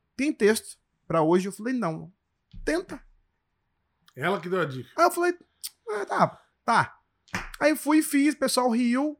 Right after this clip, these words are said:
Speaker 1: Aí eu falei, "Olha, foi legal." Ah,
Speaker 2: Vou
Speaker 1: então,
Speaker 2: pôr no ar.
Speaker 1: vou postar. Postei. Passou um mês, dois meses, eu falei, "Tá vendo? Nada a ver com o negócio do exército lá que você falou."
Speaker 2: Ah, não foi de imediato que estourou?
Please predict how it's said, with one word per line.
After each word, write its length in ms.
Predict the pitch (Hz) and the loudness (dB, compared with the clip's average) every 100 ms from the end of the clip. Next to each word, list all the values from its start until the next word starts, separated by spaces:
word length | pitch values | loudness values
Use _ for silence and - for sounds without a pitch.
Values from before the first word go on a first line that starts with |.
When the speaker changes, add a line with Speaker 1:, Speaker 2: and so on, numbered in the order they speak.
| - | -10
Speaker 1:
Aí 80 | 302 | -8
eu 40 | |
falei, 180 | 277 285 | 0 2
"Olha, 180 | 254 156 | 2 0
foi 120 | 233 | -4
legal." 360 | 262 202 208 _ _ _ _ _ - | 0 0 -2 _ _ _ _ _ -6
Ah, 80 | |
Speaker 2:
Vou 80 | 285 | -2
Speaker 1:
então, 180 | 262 214 | 0 0
Speaker 2:
pôr 60 | 120 | -2
no 60 | |
ar. 180 | 98 - | -10 -10
Speaker 1:
vou 80 | 320 | -4
postar. 480 | 320 320 - 131 107 - _ - | 0 2 4 2 0 -12 _ -6
Postei. 520 | 294 - 302 339 359 _ _ _ _ _ _ _ - | -4 2 2 2 -4 _ _ _ _ _ _ _ -4
Passou 340 | - 180 220 | -2 -2 -2
um 40 | |
mês, 260 | 214 185 208 | -2 -2 -2
dois 160 | 185 196 | -2 -2
meses, 200 | 180 185 | -2 -4
eu 40 | |
falei, 160 | 185 175 | -6 -8
"Tá 100 | 175 | -6
vendo? 200 | 196 151 | -8 -8
Nada 220 | 160 - | -8 -10
a 20 | |
ver 200 | 151 147 | -8 -8
com 80 | - | -10
o 20 | 135 | -12
negócio 160 | 127 | -10
do 60 | 123 | -10
exército 340 | 113 117 - | -10 -12 -12
lá 120 | 113 107 | -14 -14
que 80 | |
você 80 | - | -14
falou." 240 | 120 110 202 | -12 -10 -8
Speaker 2:
Ah, 60 | |
não 120 | 220 | -8
foi 120 | 139 180 | -6 -6
de 60 | |
imediato 440 | 190 180 147 165 - | -6 -6 -6 -8 -12
que 60 | |
estourou? 280 | - 135 160 | -12 -10 -10